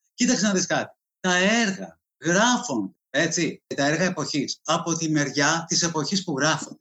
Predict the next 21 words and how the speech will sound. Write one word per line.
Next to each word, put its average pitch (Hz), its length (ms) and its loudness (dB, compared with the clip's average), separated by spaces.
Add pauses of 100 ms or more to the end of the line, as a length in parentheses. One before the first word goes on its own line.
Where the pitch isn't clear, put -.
Σε - 220 2
όλα 262 520 4
τα 185 320 0
έργα 185 440 0
του 156 120 -6
κόσμου, 175 440 2
άμα 196 180 4
κοιτάξεις, 170 720 -2 (280)
και 240 120 0
το 220 120 4
Σέξπιρ 196 520 2
βάλε 98 260 -4
μέσα, 87 260 -12 (460)
δεν 269 500 4 (120)
γράφει 226 500 2
με 175 140 0
τον 180 180 -2
τρόπο 165 640 0 (380)
που 175 100 -4
σκέφτονταν 165 760 0
οι, 156 100 -4